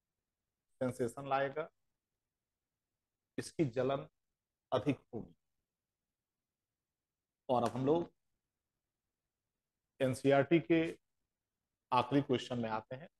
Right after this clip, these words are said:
Name A, B, C, D, E and F in the following diagram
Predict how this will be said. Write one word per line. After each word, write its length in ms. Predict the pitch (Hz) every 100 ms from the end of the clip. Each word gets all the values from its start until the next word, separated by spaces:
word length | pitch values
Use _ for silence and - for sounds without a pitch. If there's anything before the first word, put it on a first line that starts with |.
| 117
Name 240 | 127 131 - -
A, 100 | 131 135
B, 160 | 123 120
C, 260 | 120 - 117
D, 180 | 123 139 120
E 120 | 113
and 160 | 110 117
F 120 | 139 _ 117
in 100 | 120
the 120 | 120
following 400 | - 117 131 139
diagram 480 | 127 127 131 143